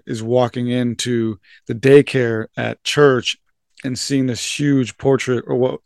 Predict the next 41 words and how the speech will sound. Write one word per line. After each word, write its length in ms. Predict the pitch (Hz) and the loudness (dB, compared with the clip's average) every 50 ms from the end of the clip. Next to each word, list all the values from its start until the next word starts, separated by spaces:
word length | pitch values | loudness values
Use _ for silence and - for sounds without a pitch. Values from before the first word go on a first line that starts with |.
| _ | _
seemed 400 | - - - - 160 160 156 143 | -12 -8 -4 -2 0 0 0 0
huge 280 | - - 123 147 123 - | 0 0 0 0 0 0
to 100 | - 123 | -2 -2
me 160 | 127 127 123 | 0 0 0
as 140 | 120 117 104 | 0 -2 -4
a 60 | 107 | -8
kid, 360 | - - 135 131 127 120 107 - _ - - - - - _ _ _ - | -6 0 2 2 2 2 0 -4 _ -20 -20 -20 -20 -20 _ _ _ -4
of 180 | 139 127 110 110 | -4 -4 -4 -4
Jesus 580 | 104 - 135 156 151 143 113 113 113 107 - | -4 -2 0 2 2 2 0 -2 -4 -6 -6
just 340 | - - 110 101 - - _ - | -8 -10 -8 -10 -10 -12 _ -6
<laughs> 0 | |
towering 680 | - 113 120 165 143 139 139 135 135 131 127 127 123 | -4 -2 -2 0 2 2 4 4 4 4 4 2 0
over 440 | 120 120 127 135 127 123 127 120 117 | 0 2 2 2 2 2 0 0 0
us. 340 | 113 110 104 - - - - _ _ _ - - - - - _ _ _ - | -2 -4 -6 -6 -8 -10 -12 _ _ _ -20 -20 -20 -20 -20 _ _ _ -10
And 280 | - 120 117 117 113 107 | -8 -6 -6 -6 -8 -8
so, 520 | - - 127 123 117 117 113 113 - - _ _ _ _ - | -6 -4 -4 -4 -2 -2 -4 -6 -6 -10 _ _ _ _ -8
and 120 | 147 127 | -6 -4
I 200 | 135 123 127 131 | -2 0 2 2
must 200 | 139 143 127 - | 2 2 2 0
have 100 | - 117 | -2 -4
been, 180 | 113 120 117 117 | -4 -4 -4 -4
like, 260 | 113 113 113 - - | -6 -8 -8 -8 -8
I 80 | 117 113 | -8 -8
don't 160 | 110 110 110 | -8 -8 -6
know, 220 | 113 117 120 117 | -6 -6 -4 -4
like, 160 | 113 110 110 - | -4 -6 -8 -8
four 280 | - - 123 120 120 | -8 -6 -4 -2 -2
or 60 | 117 | -2
five. 580 | - - - 117 113 117 120 120 117 107 - - _ _ _ _ _ _ _ - | -4 -4 -4 -4 -2 -2 -2 -2 -4 -4 -8 -12 _ _ _ _ _ _ _ -10
And 220 | 208 151 123 123 | -6 -6 -6 -6
so 300 | - - 139 131 123 123 | -4 -2 -2 0 0 0
ever 340 | - - 147 139 131 135 135 | 0 0 0 0 0 0 0
since 240 | 120 - 139 131 - | 0 -2 -2 0 0
I 40 | 131 | 0
was 220 | 123 113 107 110 | 0 0 -2 0
young, 240 | 117 131 135 131 127 | 2 2 2 2 2
I 80 | 120 107 | 0 -2
had, 440 | 107 117 123 123 120 117 113 120 | -2 -2 -2 -2 -4 -4 -6 -8
like, 180 | 123 117 117 113 | -8 -8 -8 -6
this 240 | - 120 113 - - | -6 -8 -8 -8 -8
fascination 1000 | - 123 120 117 - - - 123 123 123 120 - - 127 117 113 113 107 - | -6 -6 -6 -6 -6 -6 -6 -4 -4 -4 -4 -4 -4 -6 -6 -6 -6 -8 -10